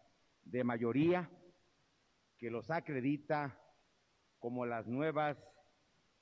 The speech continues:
como las próximas autoridades que habrán de tener la responsabilidad de gobernar en cada uno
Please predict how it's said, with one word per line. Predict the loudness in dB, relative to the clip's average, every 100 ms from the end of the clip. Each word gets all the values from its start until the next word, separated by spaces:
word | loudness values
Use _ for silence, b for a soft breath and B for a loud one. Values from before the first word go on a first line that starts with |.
| _
como | -12 -8 -6
las | -8
próximas | -2 -4 -2 -6 -6 -4
autoridades | -8 -6 -4 -4 -2 0 0 -2 -6 -12 -20 _ _ _ _ _ _ _ -8
que | -4 -2 -2 -6 -14 _
habrán | -8 -4 -2 -2 -2 -6 -12 _ _ _ _ _ -8
de | -8
tener | -6 -6 -2 -2 -4 -8 -18 _ _ _ _
la | -10 -6
responsabilidad | 0 -2 0 -6 -4 -6 -6 -6 -4 -2 -2 -4 -10 -20 _ _ _ _ _
de | -10
gobernar | -2 0 0 -2 -4 -2 -2 -4 -12 -20 -20 _ _ _ -10
en | -8 -6
cada | -4 0 0
uno | 2 2 2 0 -4